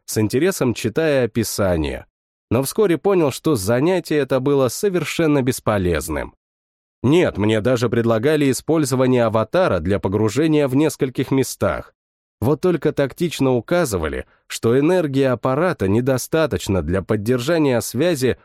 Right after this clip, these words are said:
более пяти реальных минут. Нифига не понятно, но очень интересно. Со вздохом я вернулся в главное меню и выбрал единственный подходящий мне пункт.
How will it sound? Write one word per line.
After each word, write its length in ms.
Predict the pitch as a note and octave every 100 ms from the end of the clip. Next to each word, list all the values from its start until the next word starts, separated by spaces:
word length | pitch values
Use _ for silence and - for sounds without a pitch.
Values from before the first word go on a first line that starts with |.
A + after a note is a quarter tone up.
| _
более 460 | G#2+ C3 G3 E3+ C3+
пяти 520 | - D3+ - A#2+ D3+
реальных 540 | D#3 C#3+ A2 G#2 F#2+ G2
минут. 580 | F#2+ D#2+ C#2 A#1 - _ _ _ _ _ -
Нифига 540 | G#3+ G3+ F#3+ D#3+ F#3+
не 120 | D#3+
понятно, 680 | D3 D3+ E3 G3+ C3 G#2 C#2 _
но 280 | C#3 F3 E3+
очень 320 | E3+ - G#2+
интересно. 760 | G2+ - G#2+ F#2 D#2 - C#2 A#1 _ _ _ _ _ _ _
Со 220 | - G#2
вздохом 560 | A2+ C3 F#3+ E3 C#3+ A2+
я 200 | D#2 F#2
вернулся 540 | A2 C#3+ F#3 E3+ C#3+
в 80 | B2
главное 500 | A2+ B2 A#2 G#2+ G#2
меню 400 | G#2+ A#2+ E3+ E3 - _ _
и 100 | A#2
выбрал 420 | D#3+ G3 D#3 D3
единственный 840 | G2+ F#2+ C3 D3+ G3+ - E3 F3 D#3+
подходящий 720 | C#3 - C#3 C#3 D3+ - C3
мне 260 | A#2 G#2+ F2+
пункт. 600 | - F2+ C#2 - -